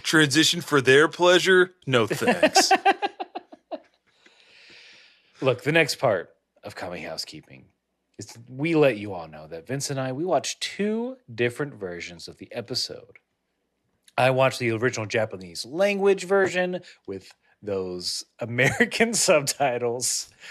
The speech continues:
Speaker 2: Uh, they're not British. No one says bloody or oi.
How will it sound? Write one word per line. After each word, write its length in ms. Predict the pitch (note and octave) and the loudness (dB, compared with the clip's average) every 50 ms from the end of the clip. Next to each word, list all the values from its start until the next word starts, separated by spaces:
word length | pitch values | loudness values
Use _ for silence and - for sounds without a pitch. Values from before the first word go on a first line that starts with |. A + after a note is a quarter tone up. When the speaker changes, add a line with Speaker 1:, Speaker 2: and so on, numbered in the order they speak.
| - - - - _ - | -18 -18 -20 -10 _ 0
Speaker 2:
Uh, 460 | B2 A#2 A#2 A#2+ B2 - D2 C#2+ - - _ _ - | 2 2 4 2 2 0 -2 -6 -6 -10 _ _ -6
they're 100 | - B2 | -2 2
not 200 | C3+ D3 - - | 2 2 2 4
British. 720 | D#4+ D#4+ E4 D#4 D#4 D#4+ - - - - - - - - _ _ _ _ - | 4 6 6 6 6 6 4 2 2 2 0 -2 -6 -10 _ _ _ _ -4
No 160 | E3+ E3+ E3 F3 | 0 2 4 6
one 140 | F3+ F#3 | 4 4
says 260 | F3+ - G3 F#3+ F#3+ F3+ | 4 4 2 2 2 2
bloody 680 | F3 G3 G#3 G#3 G3+ E3+ D3+ C#3+ C#3 C3+ A#2+ A2+ _ _ _ _ _ _ _ - | 0 4 6 8 8 8 6 4 2 0 -4 -8 _ _ _ _ _ _ _ 0
or 180 | D#3 D#3 - F3 | 2 2 4 4
oi. 480 | F#3+ F3 D#3+ C#3 B2 A#2 A2+ A2+ B2 | 4 6 6 6 4 2 0 -4 -8